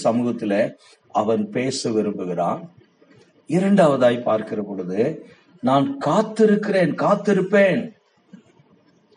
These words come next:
காத்திருப்பேன்." எதற்காக காத்திருக்கிறான்? ஆங்கிலத்தில் வாசிக்கிற பொழுது, "I wait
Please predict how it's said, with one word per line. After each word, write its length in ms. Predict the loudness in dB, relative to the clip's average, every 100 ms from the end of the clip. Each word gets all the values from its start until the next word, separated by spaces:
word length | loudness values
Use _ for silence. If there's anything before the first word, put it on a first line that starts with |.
| _ 2
காத்திருப்பேன்." 880 | 2 4 0 2 2 0 0 -8 -16 _ _ _ _ _ _ _ _ _ _ _ _ _ _ -4
எதற்காக 560 | 0 2 4 4 4 2
காத்திருக்கிறான்? 800 | 2 0 0 -4 -2 -2 -2 -4 -12 -20 _ -20 -20 -20 -20 _ _ _ _ _ _ _ 0
ஆங்கிலத்தில் 520 | 2 6 4 4 4
வாசிக்கிற 560 | 4 4 0 -2 -2 -2
பொழுது, 520 | -2 0 0 -2 -10 -6
"I 240 | 2 4 6
wait 400 | 6 4 2